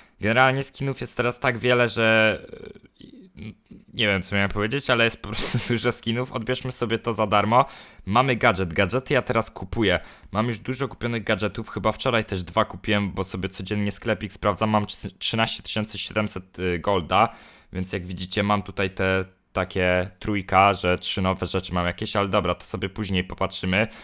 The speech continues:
Nieważne, tu mam dużo misji, niedługo nowy karnet wychodzi. Właśnie jak chyba oglądacie ten film, to już wyszedł ten karnet,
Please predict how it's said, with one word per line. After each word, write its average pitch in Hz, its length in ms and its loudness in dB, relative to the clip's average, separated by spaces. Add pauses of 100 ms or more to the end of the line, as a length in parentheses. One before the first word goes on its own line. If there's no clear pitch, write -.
(300)
Nieważne, 98 680 2 (120)
tu 127 100 -6
mam 120 200 2
dużo 113 260 0
misji, 110 560 2 (220)
niedługo 110 380 0
nowy 113 240 2
karnet 107 380 2
wychodzi. 101 420 -2
Właśnie 135 340 2
jak 131 120 2
chyba 131 240 4
oglądacie 127 440 2
ten 113 160 -2
film, 110 200 0
to 95 80 0
już 85 160 0
wyszedł 92 280 -4
ten 92 160 -4
karnet, 95 460 0